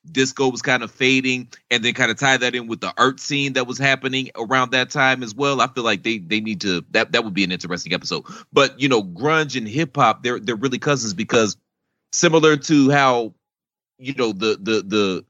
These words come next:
the grunge movement, they were the sons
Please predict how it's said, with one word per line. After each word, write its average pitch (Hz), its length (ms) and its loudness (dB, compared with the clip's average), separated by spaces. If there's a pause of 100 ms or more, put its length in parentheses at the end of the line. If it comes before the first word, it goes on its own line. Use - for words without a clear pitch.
the 101 420 0 (560)
grunge 151 400 2
movement, 104 400 -4 (340)
they 143 200 2
were 131 180 0
the 104 480 -2 (120)
sons 123 460 -4